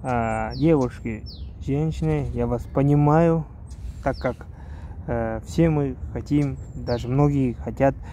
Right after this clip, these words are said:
чтобы волосы были очень длинными. Да, и у некоторых, конечно, волосы не растут, да, и я в этом хочу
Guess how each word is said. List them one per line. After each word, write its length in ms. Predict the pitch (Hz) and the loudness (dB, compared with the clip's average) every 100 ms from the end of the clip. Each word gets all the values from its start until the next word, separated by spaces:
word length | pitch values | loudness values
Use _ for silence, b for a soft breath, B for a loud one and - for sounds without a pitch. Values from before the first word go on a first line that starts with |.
| B | B
чтобы 260 | - 120 113 | -4 -4 -2
волосы 480 | 120 139 135 - 131 | 2 4 2 0 -2
были 360 | 120 120 117 - B B | -2 -2 -2 -4 B B
очень 400 | - 123 - - - - - - | -6 -6 -4 -6 -8 -10 -8 0
длинными. 600 | 127 127 120 113 110 123 | 2 4 2 0 0 4
Да, 180 | 131 | 4
и 100 | 117 113 | 4 -2
у 100 | 151 | 4
некоторых, 680 | 185 226 - 202 190 175 - 139 | 6 6 4 4 4 2 -4 -2
конечно, 1160 | 151 156 143 - 135 127 120 117 113 110 110 113 - - | 2 2 0 -2 -2 0 0 0 0 -2 -2 -6 -10 -2
волосы 420 | 135 139 131 - | 4 6 4 0
не 160 | 120 117 | -4 0
растут, 540 | 120 117 - 160 156 - - - | 0 -2 0 2 2 0 -8 -8
да, 400 | 113 113 110 - - B B - - | -4 -2 -4 -6 -10 B B -8 0
и 320 | 143 165 151 - - | 2 2 0 -4 -2
я 200 | 135 139 | 2 2
в 120 | 123 | 2
этом 240 | 123 123 120 | 0 0 -2
хочу 440 | - 123 - 120 | -2 -2 -2 -2